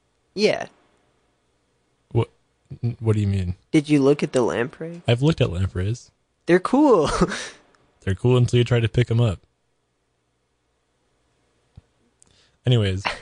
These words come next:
Speaker 1: <laughs>
Speaker 2: um, <clears throat> moving on.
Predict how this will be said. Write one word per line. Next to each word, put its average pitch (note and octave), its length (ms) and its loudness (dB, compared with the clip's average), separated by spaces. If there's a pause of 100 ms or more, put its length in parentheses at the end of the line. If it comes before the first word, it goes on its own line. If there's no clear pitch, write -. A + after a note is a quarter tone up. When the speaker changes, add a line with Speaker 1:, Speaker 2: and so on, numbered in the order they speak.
Speaker 1:
<laughs> - 300 -10
Speaker 2:
um, A2+ 440 0 (120)
<clears throat> - 140 -20 (1900)
moving B2 300 0
on. F#2+ 320 -12